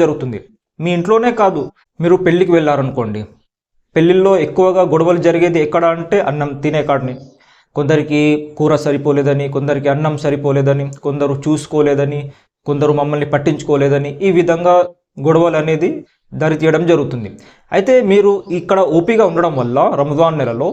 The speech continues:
తిండికి ఓపిక ఉంటున్నారు కదా తినకుండా, అయితే ఇదే ఓపిక అక్కడ కూడా కంటిన్యూ అవుతుంది, పెళ్ళిళ్ళలో కూడా, కూడా. సరే, ఓ, అన్నం సరిపోకపోయినా మీరు అడ్జస్ట్ చేసుకుంటారు, ఓపిక ఉంటుంది కదా,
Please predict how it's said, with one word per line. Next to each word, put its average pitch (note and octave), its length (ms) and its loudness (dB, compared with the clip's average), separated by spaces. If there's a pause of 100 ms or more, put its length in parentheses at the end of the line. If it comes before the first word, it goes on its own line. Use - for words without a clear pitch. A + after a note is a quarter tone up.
(340)
తిండికి E3+ 360 0 (100)
ఓపిక E3 240 0 (180)
ఉంటున్నారు G#3+ 380 0
కదా A2+ 140 -6 (300)
తినకుండా, D#3+ 400 -2 (300)
అయితే D#3 260 -2
ఇదే A#3 120 4 (100)
ఓపిక G#3+ 200 -2 (100)
అక్కడ G3 240 -2
కూడా G#3+ 200 4
కంటిన్యూ F#3 320 0
అవుతుంది, C#3 360 -4
పెళ్ళిళ్ళలో F3 380 2
కూడా, C#3 180 0
కూడా. G#2+ 140 -6 (480)
సరే, A3 180 4 (500)
ఓ, E3 180 -4 (240)
అన్నం E3+ 220 0 (120)
సరిపోకపోయినా E3 680 -2 (160)
మీరు F3+ 160 2 (160)
అడ్జస్ట్ D#3+ 320 0
చేసుకుంటారు, A2+ 480 -6 (220)
ఓపిక F#3+ 260 0
ఉంటుంది G#3+ 280 0
కదా, B2+ 120 0